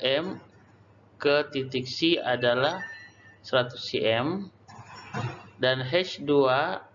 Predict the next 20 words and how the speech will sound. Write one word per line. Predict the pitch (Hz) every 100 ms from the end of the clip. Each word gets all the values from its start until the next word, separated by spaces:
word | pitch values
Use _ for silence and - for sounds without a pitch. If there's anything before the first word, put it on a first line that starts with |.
| _
dari | 120 117 127 127
tengah | 131 139 151 160 160 -
pipe | - 123 131 - - -
N | 127 143 175 190 - _ _
ke | - 139 135
titik | 135 131 131 123 123 -
D | 117 120 151 170
adalah | 113 117 117 117 143 175 - _ - - - - -
enam | - 120 117 120
puluh | 113
C | 113 - 110
M, | 101 110 131 185 190 - - - _ _ - -
dan | 131 123 123
H | - 170 180 - -
tiga | 139 135 131 131 143 185 208 - - - - - - - -
ialah | 120 131 139
daripada | 131 127 131 127 123 123
titik | 120 127 123 117 107
D | 120 131 165 180 - - - - -
ke | -